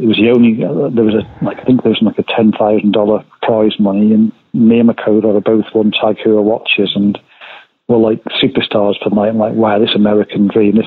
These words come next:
is it, this is the place to be." And unfortunately, that was the last ever, um, prize money or, <laughs> or good thing we ever, we ever got from it. But when we, when we got on the plane, came home from that, we're like, "Yeah, this is, um, this is a place for, for us." And obviously, um,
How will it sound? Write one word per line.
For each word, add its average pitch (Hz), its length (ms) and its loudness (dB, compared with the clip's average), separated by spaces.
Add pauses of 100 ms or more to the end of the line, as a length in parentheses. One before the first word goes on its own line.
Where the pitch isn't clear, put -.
is - 60 -8
it, 107 180 0
this 110 160 -4
is 107 60 -8
the 110 80 -2
place 107 320 0
to 98 60 -4
be." 107 200 0
And 101 80 -2
unfortunately, 110 540 -2
that 104 100 -4
was - 80 -12
the 110 60 0
last 107 420 0
ever, 104 240 -4 (640)
um, 104 300 0
prize 104 340 0
money 107 260 2
or, 104 360 0
<laughs> - 80 -14
or - 800 -2
good 240 260 0
thing 135 180 4
we 139 100 4
ever, 127 200 -2 (280)
we 196 140 0
ever 151 220 0
got 151 260 -2
from 151 160 0
it. 120 160 0
But 135 160 0 (300)
when 139 140 2
we, 135 100 4
when 135 260 2
we 123 100 2
got - 140 0
on 120 80 -4
the 123 60 0
plane, 120 340 0
came 113 200 0
home 117 220 2
from 110 120 2
that, 110 240 2
we're 110 80 -2
like, 107 260 -2
"Yeah, 98 160 -8 (100)
this 104 220 -2
is, 98 160 -6
um, 101 320 0
this 104 160 -2
is - 60 -8
a - 120 -4
place 107 220 0 (160)
for, 113 140 -2 (480)
for 107 240 2
us." - 160 -4
And 107 160 0
obviously, 104 420 -2 (360)
um, 101 420 0